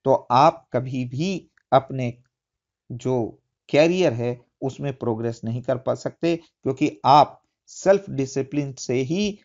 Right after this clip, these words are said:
अपने टाइम को मैनेज करते हैं, अपने क्वालिटी को मैनेज करते हैं, अपने काम को मैनेज करते हैं और लो-, लोगों के बीच में अपना एक रेपुटेशन डेवलप करते हैं, जो आपके ग्रोथ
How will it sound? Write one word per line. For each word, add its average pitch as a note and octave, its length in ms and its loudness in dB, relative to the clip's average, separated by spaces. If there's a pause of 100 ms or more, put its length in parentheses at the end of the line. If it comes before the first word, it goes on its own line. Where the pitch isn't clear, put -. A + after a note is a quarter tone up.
(100)
अपने B2+ 320 -4
टाइम B2 300 0
को A#2+ 160 -4
मैनेज A2+ 340 -6
करते D#3 320 -4
हैं, E3+ 320 -4
अपने A2+ 260 -6
क्वालिटी G#2+ 420 -2
को D3 140 -4
मैनेज C#3+ 340 -8
करते D3+ 320 -6
हैं, D#3 260 -6
अपने A2+ 260 -8
काम D3 380 -4
को D#3 120 -6
मैनेज D3+ 340 -6
करते D3+ 320 -6
हैं E3 300 -6 (360)
और E3+ 320 8
लो-, C3+ 200 0
लोगों C3+ 360 -2
के C3+ 140 -6
बीच B2+ 400 -8
में F3 300 -8
अपना C#3+ 480 -4
एक C3 160 -4
रेपुटेशन A#2 840 -6
डेवलप A#2+ 480 -4
करते - 280 -10
हैं, - 180 -14 (440)
जो C#3+ 100 2
आपके D3 440 2
ग्रोथ B2 300 -4